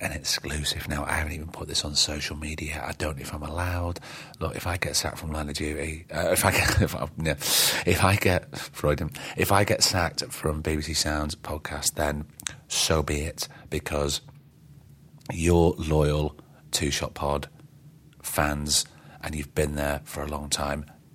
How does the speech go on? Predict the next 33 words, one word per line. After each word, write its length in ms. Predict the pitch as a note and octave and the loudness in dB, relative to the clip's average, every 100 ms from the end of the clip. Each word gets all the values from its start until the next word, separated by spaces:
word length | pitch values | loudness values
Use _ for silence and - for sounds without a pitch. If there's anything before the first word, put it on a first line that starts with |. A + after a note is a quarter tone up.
| - - | -20 -14
a 140 | - D#2 | -8 -6
lot 160 | D#2 | -4
of 120 | - D2+ | -6 -6
you. 140 | D2+ - - - - - - - - - - | -8 -10 -18 -20 -18 -18 -18 -20 -20 -20 -10
I'm 120 | - D2+ | -6 -4
gonna 160 | D#2 | -2
let 180 | D#2 - | -4 -4
you 80 | D2+ | -6
know 300 | D2+ D2 D2 - - | -4 -4 -6 -14 -14
that 100 | C#2 | -10
my 120 | C2 | -10
first 460 | - - F#2 F2 - | -10 -4 0 0 -2
guest 380 | E2+ D#2 - - | -4 -4 -6 -8
for 100 | - | -10
episode 400 | - - - D2+ | -6 -4 -2 -2
one 300 | D2+ D2 D2 | -4 -4 -4
of 200 | - - | -8 -10
Obsessed 400 | - - D2 - | 0 0 0 -4
with 80 | D#2 | -4
Line 240 | D2+ D2+ | -8 -8
of 80 | D2+ | -6
Duty 360 | - D2 D2 C#2+ | -6 -4 -6 -6
is 120 | D2 | -8
the 100 | - | -6
one 300 | D#2 D#2+ D#2+ - | -2 -2 -2 -4
and 120 | E2 | -8
only, 500 | E2 D#2+ D#2 D#2+ D#2 - - - | -6 -6 -4 -6 -6 -8 -16 -12
the 100 | - | -6
brilliant 760 | D2 E2 E2 D#2+ D2+ D#2+ - - - - - - - - - - - - | -4 0 0 0 -2 -4 0 0 0 -20 -20 -20 -20 -20 -20 -20 -18 -6
Sarah 480 | - - D#2 D#2 | -2 0 0 -2
Millican. 480 | D2+ D2+ D2+ - C#2+ - - - - - | -2 -4 -4 -6 -8 -10 -18 -20 -20 -16
She's 360 | - - D2 - - - | -6 -2 -2 -2 -6 -8
so 840 | - - - - E2 D#2+ D#2 E2 | -4 -2 0 2 4 4 2 -2